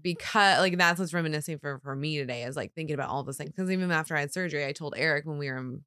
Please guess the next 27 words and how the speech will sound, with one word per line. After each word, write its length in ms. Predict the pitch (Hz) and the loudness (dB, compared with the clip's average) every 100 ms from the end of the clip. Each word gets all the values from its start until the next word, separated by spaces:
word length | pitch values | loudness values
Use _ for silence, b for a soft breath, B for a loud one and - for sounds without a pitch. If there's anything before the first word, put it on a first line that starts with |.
| _ | _
Washington 540 | 170 160 165 160 143 143 | 0 2 2 -4 -6 -8
how 160 | 143 | -6
I 40 | 135 | -6
was 100 | 135 | -6
like, 200 | 123 - b b b _ | -6 -8 b b b _
"I 100 | 151 156 - | -2 -2 2
just 240 | 165 170 | 0 2
wanna 200 | 208 208 | 2 2
tell 200 | 208 190 | 4 4
fat 320 | 190 208 - | 6 4 4
people, 480 | - 214 190 170 - | -2 0 2 2 2
like, 200 | - 180 | 2 2
there 180 | 185 180 - | 4 0 2
is 480 | 185 185 185 190 180 | 2 4 2 -2 0
light 340 | 190 156 165 | 4 4 4
at 140 | 196 196 | 0 0
the 100 | 190 | 2
end 100 | 226 | 2
of 60 | |
the 180 | 240 220 | 2 2
tunnel. 440 | 247 254 214 320 | 2 2 2 -2
<laughs> 40 | 302 | 0
Like, 140 | 214 | -2
you 160 | 220 233 | -2 0
can 320 | 262 214 226 | 4 6 4
do 180 | 214 226 | 2 2
this." 300 | 233 269 | 4 4